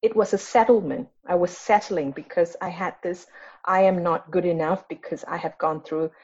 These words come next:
sexual violation as a child. I have been through physical abuse as a child. So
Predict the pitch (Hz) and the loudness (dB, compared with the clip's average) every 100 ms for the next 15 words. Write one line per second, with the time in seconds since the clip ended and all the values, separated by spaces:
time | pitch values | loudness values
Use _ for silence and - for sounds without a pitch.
0 | _ _ 160 - 180 156 147 143 147 160 | _ _ -6 -4 -6 -2 -2 -2 0 -2
1 | 180 170 139 - - - 208 151 156 - | -2 -8 -10 -12 -10 -2 0 0 -2 -8
2 | _ _ _ _ - - 143 170 170 170 | _ _ _ _ -12 -10 -6 -4 -4 -6
3 | 165 196 185 185 160 - 165 196 196 170 | -6 -6 -6 -6 -10 -8 -6 -6 -6 -10
4 | - - 185 185 139 170 220 _ _ _ | -12 -12 -6 -4 -4 -8 -12 _ _ _
5 | _ _ - 180 170 165 165 | _ _ -4 0 2 2 0